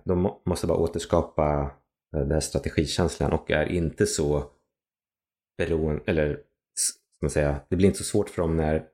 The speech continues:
kommer nya, nya generationer av konsoler och man måste uppgradera grafiken. Och hade, vad, när du sålde, vad fi-, var det så här, "Nu behöver jag pengarna till en bil", eller var det att, "Nu har det gått upp mycket"?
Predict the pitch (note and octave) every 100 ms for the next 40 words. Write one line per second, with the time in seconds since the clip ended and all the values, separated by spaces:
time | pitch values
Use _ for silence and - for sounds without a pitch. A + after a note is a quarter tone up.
0 | _ - F2 F2 E2 F2+ A2 F#2 F2 F2
1 | E2+ E2+ - F#2 F2 D#2+ D#2+ D2+ F2+ E2
2 | B2+ G2+ D#2+ D#2+ D#2+ D#2 - E2 - D#2+
3 | D2+ D#2 D2+ D2+ G#2+ - - C#2 - _
4 | _ _ _ _ - F#2 G2+ - A#2 A2+
5 | A#2+ A2 A2 - A#2+ G#2+ C#3 F#2+ G2 F#2+
6 | F#2+ - - - G2+ G2 F#2+ F2+ F2 F#2
7 | F2+ F#2 F2 G#2 G#2+ F#2+ - F2+ F2 E2+
8 | F2+ G2+ D#3+ D3+ G2+ F#2 F2 F2+ E2 E2
9 | F2 E2 F2 E2 A2 D2 C#2 -